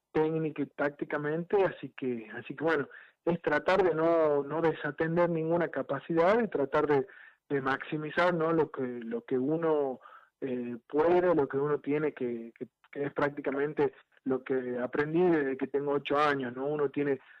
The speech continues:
sus dos o tres técnicas fuertes y, bueno, y de ahí va variando, depende a, a, a quién le toque, eh, y, y los estilos de luchas que, que se, que se,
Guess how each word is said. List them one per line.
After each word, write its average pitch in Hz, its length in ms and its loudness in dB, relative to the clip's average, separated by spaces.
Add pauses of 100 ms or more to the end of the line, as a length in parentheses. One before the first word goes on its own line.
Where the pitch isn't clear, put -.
(100)
sus 131 560 -4
dos 151 280 4
o 143 140 -4
tres 139 300 -4
técnicas 147 600 -2
fuertes 160 460 2
y, 156 140 2
bueno, 135 220 0
y 123 40 -2
de 123 120 0
ahí 135 120 0
va 139 140 2
variando, 135 580 2 (340)
depende 143 480 0
a, 123 300 -2
a, 113 800 -4
a 123 60 -8
quién 147 200 -4
le 135 60 -2
toque, 147 880 2 (400)
eh, 123 260 -4
y, 131 500 -2
y - 20 -2
los 120 200 -2
estilos 143 360 -2
de 131 80 -2
luchas 135 440 -2
que, 113 300 -10 (100)
que - 200 -12
se, 117 340 -12 (180)
que 123 240 -8
se, 113 480 -10